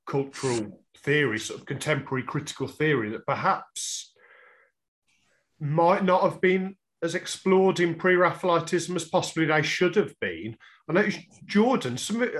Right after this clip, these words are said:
a lot of your work lends itself well to green movements and e-, eco-, ecological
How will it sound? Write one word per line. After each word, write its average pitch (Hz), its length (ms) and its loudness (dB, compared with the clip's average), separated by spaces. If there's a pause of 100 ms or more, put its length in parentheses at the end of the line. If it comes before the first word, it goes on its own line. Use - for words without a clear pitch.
a 226 80 2
lot 269 160 2
of 240 120 0
your 269 240 -2
work 113 300 2
lends 185 320 2
itself 170 460 0
well 156 240 4
to - 120 -12 (220)
green 180 500 2
movements 220 720 0
and 160 260 0
e-, 175 160 2
eco-, 180 440 -2 (280)
ecological 175 920 0